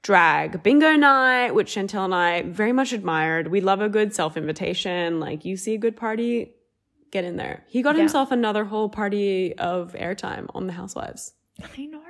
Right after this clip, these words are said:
Speaker 2: Maybe that's why, what I need to do in life. Just say, "Can I come?" Like, she's like, "I'm going to a party." He's like, "Cool, can I come?"
Speaker 1: We need to do that.
Speaker 2: Yeah.
Speaker 1: Maybe next time someone mentions anything, we should just
Speaker 2: Okay, that's our, like, task. And next week we can talk about how it
Speaker 1: "Hey,
Speaker 2: went.
Speaker 1: I'm hanging out with my nephew tomorrow.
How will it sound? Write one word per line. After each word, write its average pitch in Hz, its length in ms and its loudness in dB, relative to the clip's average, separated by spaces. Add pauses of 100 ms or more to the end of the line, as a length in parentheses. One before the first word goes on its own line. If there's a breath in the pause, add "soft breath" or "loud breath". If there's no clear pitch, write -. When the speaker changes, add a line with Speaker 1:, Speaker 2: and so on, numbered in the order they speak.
(180)
Speaker 2:
Maybe 240 220 -4
that's - 340 -12
why, 233 300 -10
what 202 180 -4
I 196 160 -6
need 190 120 -8
to 190 60 -16
do 180 120 -8
in 247 180 -6
life. 220 200 -10
Just - 200 -14
say, 190 160 -6
"Can 185 180 -10
I 180 100 -8
come?" 226 240 -14 (100)
Like, 214 160 0
she's 214 160 -4
like, 214 160 0
"I'm 208 80 2
going 190 200 -2
to 208 80 -6
a - 20 -4
party." 185 360 -6
He's 196 160 -10
like, 202 160 -8
"Cool, 233 140 -8
can - 160 -12
I - 60 -16
come?" - 340 -14 (280)
Speaker 1:
We 233 220 0
need 247 120 2
to 240 100 -4
do 269 160 -4
that. 170 320 -4 (220)
Speaker 2:
Yeah. - 160 -10 (480)
Speaker 1:
Maybe 202 240 2
next 220 180 0
time 233 140 0
someone 233 220 0
mentions 220 280 -2
anything, 214 340 0
we 214 80 2
should 214 160 -8
just - 360 -6 (180)
Speaker 2:
Okay, 208 240 2
that's 190 240 -2
our, 202 160 2
like, 208 260 0
task. - 400 -8
And 196 140 -4
next 185 200 -6
week 180 120 -4
we 180 80 -6
can 185 100 -6
talk 180 220 -10
about - 260 -6
how - 200 0
it - 40 4
Speaker 1:
"Hey, 254 80 4
Speaker 2:
went. 233 220 2 (260)
Speaker 1:
I'm 226 80 -2
hanging 220 240 2
out 220 260 2
with - 80 -20
my 214 220 2
nephew 220 360 -2
tomorrow. - 320 -6